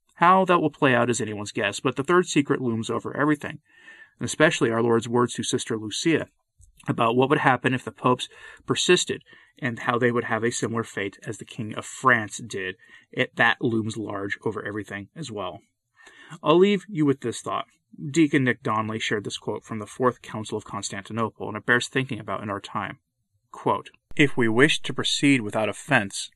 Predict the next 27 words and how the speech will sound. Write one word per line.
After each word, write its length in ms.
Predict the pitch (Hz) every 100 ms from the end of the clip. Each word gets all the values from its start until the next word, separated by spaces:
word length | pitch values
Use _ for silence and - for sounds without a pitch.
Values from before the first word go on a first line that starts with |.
| _ _
along 240 | - 110 110
the 100 | 98
true 400 | - 147 151 151
and 260 | 113 98
royal 360 | 98 110 127 123
road 320 | 107 107 110
of 200 | 101 104
divine 460 | 104 95 107 107 101
justice, 680 | - 110 - - - - - _ _ _
we 100 | 98
must 480 | 92 107 156 - -
keep 280 | - 156
the 80 | -
declarations 880 | 107 117 117 - 139 113 113 123 123
and 260 | 120 104 98
teachings 560 | - 127 - 90 92 _ _ _
of 160 | 113 104
the 100 | 95
Holy 320 | - 147 165
Fathers 520 | - 104 98 98 101 - - _ _
as 200 | 113 101
if 240 | 135 -
they 100 | -
were 160 | 101 95
so 300 | - - 135
many 240 | 151 156
lamps 420 | 135 107 104 104